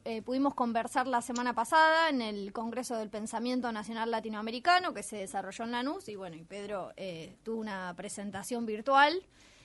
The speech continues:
Eh, y en el marco de ese congreso, a mí me parecía interesante que, que lo entrevistáramos un poco más de tiempo para profundizar, porque Pedro es actualmente cónsul jefe de misión en, eh, en representación de la República Bolivariana de Venezuela en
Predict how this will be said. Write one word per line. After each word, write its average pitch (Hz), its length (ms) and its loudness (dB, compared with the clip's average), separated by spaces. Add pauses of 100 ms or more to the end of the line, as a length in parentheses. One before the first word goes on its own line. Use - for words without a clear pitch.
(140)
Eh, 214 260 -4
y 214 100 -6
en 214 80 -8
el 220 100 -4
marco 277 280 2
de 285 80 6
ese 285 180 -2
congreso, 294 520 -2 (140)
a 247 100 2
mí 208 140 -8
me 196 100 -8
parecía 190 300 -10
interesante 202 600 -10
que, 180 360 -12
que 196 120 -10
lo 196 100 -8
entrevistáramos 208 840 -4
un 214 100 -8
poco 214 220 -6
más 208 160 -4
de 220 100 -6
tiempo 330 380 -2
para 214 180 0
profundizar, 220 680 -4
porque 294 440 -4 (100)
Pedro 320 540 0 (760)
es 302 160 -2
actualmente 285 800 2
cónsul 285 460 0
jefe 294 400 2
de 240 120 2
misión 294 460 2 (160)
en, 269 500 0 (140)
eh, 202 460 -6
en 240 100 -6
representación 226 800 -4
de 233 180 -2
la 233 140 -2
República 220 480 -4
Bolivariana 208 640 -2
de 208 80 -6
Venezuela 277 720 2
en 254 260 -2